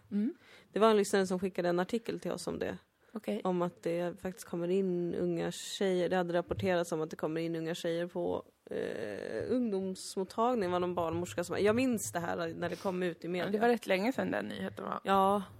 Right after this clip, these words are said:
Speaker 2: och att, eh, folk då är skadade i underlivet för att de har haft för hårt sex och liknande.
Speaker 1: Okej.
Speaker 2: Ehm, jag tror att det har hänt.
Speaker 1: Det har garanterat hänt.
Speaker 2: Men jag tror att det, eh, har mer att göra till,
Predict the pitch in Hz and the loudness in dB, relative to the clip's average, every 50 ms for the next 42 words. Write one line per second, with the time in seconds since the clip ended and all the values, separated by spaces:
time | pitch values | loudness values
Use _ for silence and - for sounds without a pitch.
0 | - - - - 190 190 185 175 - - - - 175 165 160 156 160 170 - - | -10 -4 0 2 4 4 4 2 0 -6 0 2 2 4 4 2 0 0 0 0
1 | 175 165 165 - - - 165 165 160 160 156 151 147 165 - - - 170 160 170 | 0 0 0 -2 -4 -2 0 0 2 2 2 2 0 -2 -2 0 0 0 2 2
2 | 165 160 170 165 170 170 165 165 170 165 165 165 165 - - 170 170 - 156 156 | 0 0 2 2 2 2 0 0 0 -2 0 -2 -4 -4 -4 -6 -6 -4 -4 -4
3 | 170 170 165 165 - - - - 160 160 170 165 180 170 170 175 - - - - | -4 -4 -4 -6 -8 -8 -6 -4 -2 -2 -2 0 0 0 0 0 -2 -6 -2 0
4 | 196 175 - _ - - - - 165 160 165 175 - 185 180 175 - 185 180 - | 2 2 0 _ -8 -10 -6 -6 -4 -4 -4 -4 -4 -4 -4 -4 -4 -4 -6 -8
5 | _ _ - 277 262 - 240 226 220 240 240 - _ _ _ _ - 196 190 185 | _ _ -6 -6 -4 -2 0 0 0 -2 -6 -12 _ _ _ _ -2 0 2 2
6 | 185 185 185 180 180 180 180 180 180 180 180 175 175 175 170 - - - - - | 4 4 4 4 2 2 2 2 2 2 2 0 0 0 -2 -4 -8 -14 -14 -6
7 | - 185 196 190 - - 220 226 247 269 269 277 277 - - 220 - - 202 202 | -2 0 0 0 0 2 2 4 4 4 4 4 4 4 2 2 2 4 4 4
8 | 208 208 202 196 185 180 196 190 180 190 - - - - _ _ _ - 208 202 | 4 4 4 4 4 2 2 0 -4 -8 -10 -14 -18 -18 _ _ _ -16 -10 -6
9 | 233 233 214 208 208 196 214 214 214 202 190 233 240 - 185 185 - - 190 202 | -4 -2 0 0 0 0 -2 -2 -2 -2 -2 -2 -2 -2 -2 -4 -2 0 4 4
10 | 202 196 196 196 196 - 220 214 226 226 220 214 196 190 185 - 202 202 196 185 | 6 6 6 4 4 4 6 6 8 8 8 6 6 4 2 2 2 2 4 4
11 | 185 180 175 175 - - _ _ - - - - - - - - 180 196 190 185 | 2 2 2 0 -2 -4 _ _ -20 -20 -20 -20 -20 -12 -4 0 2 2 4 4
12 | 185 180 175 175 175 175 185 - _ _ _ - - - - - - - - - | 4 2 2 0 0 -2 -2 -6 _ _ _ -20 -20 -20 -20 -18 -18 -18 -20 -20
13 | - - - - - 185 208 196 190 190 185 185 180 170 170 175 175 175 175 175 | -20 -20 -14 -8 -4 2 4 6 6 6 6 6 4 4 4 4 4 4 4 4
14 | 175 175 175 175 - - 175 170 170 170 170 | 4 2 2 0 0 -2 -2 -2 -2 -2 0